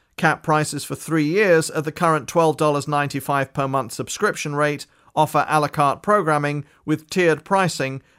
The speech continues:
and create new radios that can receive both Sirius and X M satellite signals.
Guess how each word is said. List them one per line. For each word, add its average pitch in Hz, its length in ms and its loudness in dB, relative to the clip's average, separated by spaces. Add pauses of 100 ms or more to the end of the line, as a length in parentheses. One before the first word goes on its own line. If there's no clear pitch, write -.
and 156 260 0
create 147 380 0
new 160 220 0
radios 151 560 2
that 151 180 -2
can 156 140 -6
receive 147 460 -4
both 147 220 2
Sirius 147 560 0
and 160 280 -2
X 147 260 -6
M 131 140 -4
satellite 113 540 -6
signals. 147 580 -8